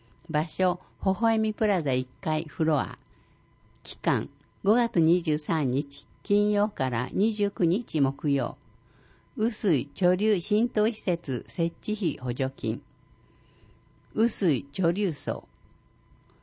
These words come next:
一基につき購入及び新設工事に要する経費の二分の一の額、または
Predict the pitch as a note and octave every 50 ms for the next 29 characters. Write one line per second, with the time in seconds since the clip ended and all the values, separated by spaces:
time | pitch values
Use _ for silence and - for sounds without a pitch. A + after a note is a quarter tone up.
0 | _ _ _ _ - - G#3 A3 A3+ - - - F#3 D#3 C3 B2+ - - - -
1 | - B2+ C3+ C3+ - - - - A3+ A3+ A3+ A#3 A3+ A3 A3 G#3+ G3+ - G3+ G3
2 | F3 D3 B2+ B2 A#2+ - - - - - A3 A3+ B3 B3 - A3 A3 - - -
3 | - A#3+ A3 G#3+ F#3+ E3 D3 C3+ C3 C3 C3+ D3+ F3 G#3 F#3+ - - E3 C#3+ C#3
4 | C3 - - - - A#3 A#3 A3+ A3+ A3 - E3 C#3+ C3 C3 C3+ C3+ C3+ C#3 D#3+
5 | F#3+ G3+ G3 G3 G3 G3 G3 G3 - G3 F#3 D3+ B2 A#2 B2 C#3 - - - -
6 | - _ _ - F3+ F#3+ - C#3+ B2+ A2+ A#2+ C#3